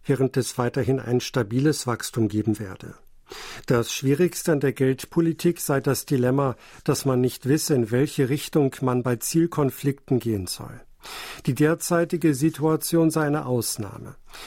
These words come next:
In Anbetracht sowohl der Preis- und des Wachstums als auch des Wechselkurses und des Immobilienmarktes sei die Richtung klar, erklärte Shin. Zur Wachstumsprognose von zwei Komma sechs Prozent für dieses Jahr äußerte Shin,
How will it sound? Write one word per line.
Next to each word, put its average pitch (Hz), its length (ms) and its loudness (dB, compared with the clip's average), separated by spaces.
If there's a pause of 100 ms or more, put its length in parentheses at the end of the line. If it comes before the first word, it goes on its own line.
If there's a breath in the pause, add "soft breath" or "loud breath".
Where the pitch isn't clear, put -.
(120 loud breath)
In 123 120 2
Anbetracht 135 800 0
sowohl 117 300 0
der 120 160 0
Preis- 127 480 -2
und 127 140 2
des 113 180 -2
Wachstums 143 640 -2
als 123 260 -2
auch 131 120 0
des 117 260 -4
Wechselkurses 147 880 2
und 127 140 0
des 117 120 -2
Immobilienmarktes 131 1080 2 (300 loud breath)
sei 123 200 0
die 117 100 0
Richtung 143 460 2 (100)
klar, 127 420 -2
erklärte 107 520 -4
Shin. - 460 -10 (540)
Zur 156 280 4
Wachstumsprognose 175 1120 0
von 151 220 0
zwei 143 200 0
Komma 127 220 0
sechs 117 260 -4
Prozent 139 540 0
für 139 140 0
dieses 127 400 -2
Jahr 127 180 2
äußerte 139 420 0
Shin, 151 360 2